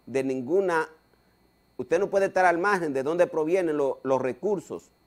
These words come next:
provenientes de una relación que usted tenga cualquiera, puede ser su esposo,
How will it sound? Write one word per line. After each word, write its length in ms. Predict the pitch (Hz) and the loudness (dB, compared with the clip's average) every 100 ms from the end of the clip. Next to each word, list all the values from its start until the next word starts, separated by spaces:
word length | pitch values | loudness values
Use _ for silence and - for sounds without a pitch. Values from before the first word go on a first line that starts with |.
| _ _ _ _ | _ _ _ _
provenientes 800 | 151 156 139 143 190 170 - 80 - _ _ _ _ _ _ _ _ _ _ _ _ _ | 2 2 2 4 4 2 -4 -14 -20 _ _ _ _ _ _ _ _ _ _ _ _ _
de 180 | 123 160 | 2 4
una 240 | 185 214 | 6 4
relación 400 | 175 160 127 160 | 2 2 0 -2
que 80 | 135 | -4
usted 220 | 123 139 | -4 -4
tenga 280 | - 135 139 | -2 0 0
cualquiera, 520 | 143 131 - 156 135 | 2 0 0 0 0
puede 160 | 139 139 | -2 -2
ser 100 | 151 | -2
su 100 | 135 | -2
esposo, 520 | 117 135 160 151 135 | -4 -2 -4 -6 -16